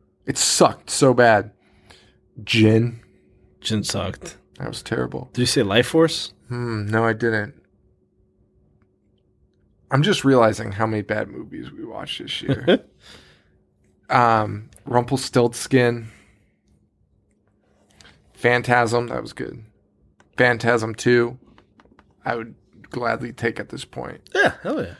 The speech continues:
Speaker 1: Uh, Night of the Lepus.
Speaker 2: <laughs> Oh,
Speaker 1: You know,
Speaker 2: man.
Speaker 1: I
Speaker 2: I
Speaker 1: could, I think Night of the Lepus might have been the day we were like, "Fuck it."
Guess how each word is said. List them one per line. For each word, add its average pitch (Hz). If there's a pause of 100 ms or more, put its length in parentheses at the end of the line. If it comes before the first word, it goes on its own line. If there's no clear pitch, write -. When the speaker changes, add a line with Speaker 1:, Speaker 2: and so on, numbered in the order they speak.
(320)
Speaker 1:
Uh, 143
Night 135
of 127
the 117
Lepus. 139
Speaker 2:
<laughs> - (1080)
Oh, 113 (680)
Speaker 1:
You 285
know, 294
Speaker 2:
man. 269
Speaker 1:
I 262
Speaker 2:
I -
Speaker 1:
could, 415
I 240
think 427
Night 349
of 320
the 285
Lepus 262
might 196
have 170
been 175
the 165
day 151
we 127
were 127
like, 117 (960)
"Fuck -
it." -